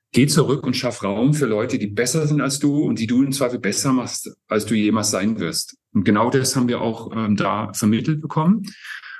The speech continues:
Und dann musst du natürlich an so einer Schule auch, also es ist ein Executive M B A, der ist, ähm, international ausgelegt. Du bist dann also auch mal in Asien, in den U S A, ist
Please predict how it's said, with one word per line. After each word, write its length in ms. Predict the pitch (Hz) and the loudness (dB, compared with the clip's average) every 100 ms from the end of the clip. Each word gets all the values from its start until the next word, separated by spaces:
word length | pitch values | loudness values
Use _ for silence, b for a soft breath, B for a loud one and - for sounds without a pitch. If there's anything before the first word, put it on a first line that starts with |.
| - | 2
Und 100 | 127 | 4
dann 100 | 127 | 6
musst 240 | 151 165 | 6 4
du 60 | 180 | 2
natürlich 300 | 156 143 143 | 2 2 0
an 80 | 131 | 2
so 80 | |
einer 120 | 135 131 | 0 0
Schule 400 | 139 147 165 151 | 0 0 2 0
auch, 220 | 143 147 | -2 -2
also 100 | 113 | -2
es 120 | 110 | -2
ist 80 | 110 | 0
ein 280 | 113 107 110 | 2 2 2
Executive 640 | - - 113 165 165 139 | 0 -4 0 2 2 4
M 140 | 131 | 4
B 120 | 131 | 4
A, 300 | 107 120 120 | 2 0 0
der 180 | 117 110 | -2 -2
ist, 240 | 107 - - | -2 -2 -4
ähm, 480 | 110 107 107 104 | -2 0 0 0
international 720 | - 123 143 135 131 135 120 | 2 4 4 2 2 0 0
ausgelegt. 600 | 123 107 110 - 113 110 113 | -2 -2 -4 -2 0 0 -4
Du 80 | |
bist 200 | 107 104 | -4 -2
dann 140 | - 101 | 0 0
also 180 | 95 90 | 0 -2
auch 120 | 95 | 0
mal 80 | 92 | 0
in 100 | 90 | 0
Asien, 500 | 90 90 101 113 104 | -2 -2 -2 -2 -2
in 60 | |
den 80 | 104 | -2
U 80 | 104 | -2
S 140 | 92 | -2
A, 200 | 92 98 | -2 -2
ist 240 | 107 - | -2 -4